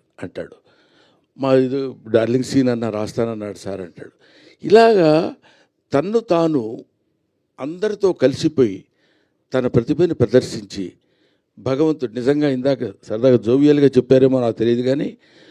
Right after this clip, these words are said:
బయట పూజలు చేస్తాడని మన మారుతి గారు కనిపించినా కనిపించని దేవుళ్ళందరికీ మొక్కున్నాడు. ఎందుకంటే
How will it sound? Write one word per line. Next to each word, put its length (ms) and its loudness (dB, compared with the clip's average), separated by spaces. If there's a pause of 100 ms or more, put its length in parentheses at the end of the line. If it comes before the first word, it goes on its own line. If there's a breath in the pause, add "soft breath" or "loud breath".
(180 soft breath)
బయట 220 2
పూజలు 340 0
చేస్తాడని 560 -2
మన 360 -12 (460)
మారుతి 380 -4
గారు 360 -2 (800 soft breath)
కనిపించినా 1040 0
కనిపించని 840 -4
దేవుళ్ళందరికీ 920 -8
మొక్కున్నాడు. 560 -14 (840)
ఎందుకంటే 680 0